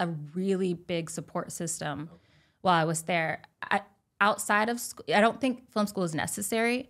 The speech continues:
Speaker 2: Mm-hmm.
Speaker 1: but I will say that because getting your foot in the door is very challenging, that is one of the biggest perks.
Speaker 2: While you're at film school,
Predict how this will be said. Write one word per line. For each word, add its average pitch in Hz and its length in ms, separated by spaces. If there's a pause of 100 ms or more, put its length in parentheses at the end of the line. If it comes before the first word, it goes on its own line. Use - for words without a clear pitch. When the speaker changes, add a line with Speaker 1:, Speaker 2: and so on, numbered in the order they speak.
Speaker 2:
Mm-hmm. 117 220
Speaker 1:
but 208 100
I 190 80
will 190 220
say 196 220
that 160 280
because 190 460
getting 190 180
your 170 80
foot - 160
in 156 60
the 170 80
door 165 200
is 170 380 (400)
very 170 220
challenging, 180 720 (1000)
that 175 200
is 170 140
one 170 120
of 160 140
the 156 100 (360)
biggest 160 340
perks. - 400 (100)
Speaker 2:
While 101 140
you're 95 180
at 95 160
film 123 240
school, 90 440